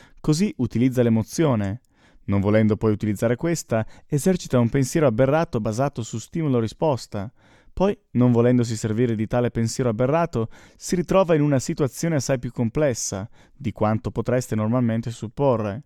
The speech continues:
Solleviamo qui una questione che probabilmente vi occorrerà per mettere in ordine, nella vostra mente, qualcuno di questi concetti, ed è semplicemente qui su questo grafico.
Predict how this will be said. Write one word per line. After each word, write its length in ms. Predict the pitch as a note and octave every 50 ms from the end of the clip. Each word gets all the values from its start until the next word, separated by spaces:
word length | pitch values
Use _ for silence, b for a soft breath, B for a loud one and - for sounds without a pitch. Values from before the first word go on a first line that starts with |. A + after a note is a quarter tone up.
| b b b b b b b b b b b b b
Solleviamo 540 | - - A3+ G#3+ F#3+ E3+ G3 G#3 G3 E3+
qui 100 | - G3
una 140 | G3 E3 -
questione 560 | - - C#3 - - - C3 C#3 D3+ C#3+ B2
che 140 | - - A2+
probabilmente 720 | - A#2 A2 A#2 A#2 B2 C3+ B2+ A#2+ B2+ C#3 C3+ - A#2+ A2
vi 140 | G#2+ B2
occorrerà 520 | D#3+ E3 _ - D3 D3 C#3+ C3+ C3 D3+ D3+
per 160 | - B2+ A#2
mettere 320 | A#2 B2+ B2+ B2+ - B2+
in 100 | B2+ B2
ordine, 460 | B2 C3 C3+ B2+ A#2 A#2 G#2+ G#2 G2 D3
nella 260 | D3 A2+ A2 G#2 G#2+ G2+
vostra 260 | A2 G#2+ - - C3
mente, 400 | C#3 D3+ D#3+ D3+ - - A2+ G#2+ B B B B B
qualcuno 460 | - - F#3 E3 - - A#3 A3 G#3+
di 80 | D#3+ C#3
questi 300 | - D3 C3+ - - B2
concetti, 760 | - C3 B2 A#2 - - E3+ D3+ A2+ - _ - G#2+ G2+ G2 b b b b b _
ed 180 | - D3+ C#3+
è 80 | F#3 F#3
semplicemente 680 | - - D3+ C#3+ B2 C#3+ - D#3 D3 D#3 D#3+ D3 D3 B2
qui 160 | - D#3 D#3
su 160 | C3+ - -
questo 260 | - A#2 A2 - A#2+
grafico. 680 | G#2+ A#2+ C#3 C3+ A#2+ - G#2+ G2 - - G2+ G2+ G2+ -